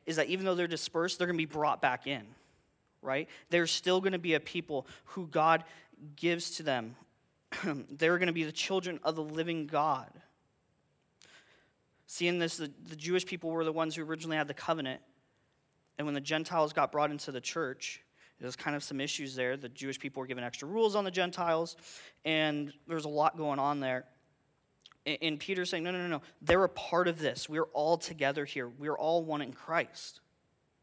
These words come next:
See, God has brought them into a covenant with him out of mercy and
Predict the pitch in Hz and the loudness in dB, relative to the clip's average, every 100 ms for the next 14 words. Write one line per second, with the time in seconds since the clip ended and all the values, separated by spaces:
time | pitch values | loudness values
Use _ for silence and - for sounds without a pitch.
0 | _ _ _ _ _ _ _ _ _ _ | _ _ _ _ _ _ _ _ _ _
1 | _ _ - - - 175 151 165 175 175 | _ _ -20 -14 -8 -6 0 2 4 2
2 | 135 160 165 - 165 151 - - 175 196 | 0 4 4 4 -2 -4 -12 -6 -2 0
3 | 190 214 185 165 143 - - 185 196 170 | 0 -4 0 0 0 -2 -2 2 2 0
4 | 127 127 - - - 180 175 151 - 147 | -4 -6 -14 -16 0 0 2 -2 0 4
5 | 165 180 160 147 139 - 139 - | 6 4 0 -4 -4 -6 -8 -8